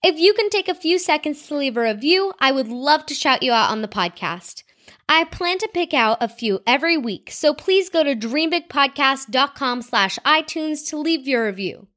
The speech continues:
Today, we have an episode of Mentor Magic, where I share lessons learned from a mentor that if we implement as young big dreamers, it can help us get to our big dreams so much faster.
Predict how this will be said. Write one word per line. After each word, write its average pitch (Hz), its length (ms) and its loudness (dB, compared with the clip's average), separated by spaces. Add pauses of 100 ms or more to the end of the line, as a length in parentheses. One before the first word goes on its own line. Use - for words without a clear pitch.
(800)
Today, 247 560 0
we 285 180 0
have 359 140 4
an 381 120 0
episode 269 540 0
of 190 160 -2
Mentor 262 480 -2
Magic, 180 540 -4 (220)
where 339 200 2
I 349 160 4
share 392 240 -2
lessons 311 480 -4
learned 208 320 -6
from 226 220 -4
a 202 60 -2
mentor 208 600 -2 (280)
that 311 120 4
if 339 140 4
we 415 220 6
implement 226 500 -6
as 226 200 -2
young 269 200 0
big 320 160 -6
dreamers, 185 480 -4 (180)
it - 120 2
can 311 120 2
help 320 280 0
us 339 100 -6
get 294 220 2
to 262 100 -2
our 220 100 4
big 285 280 -2
dreams 269 360 -2
so 262 220 2
much 226 240 0
faster. 170 560 -4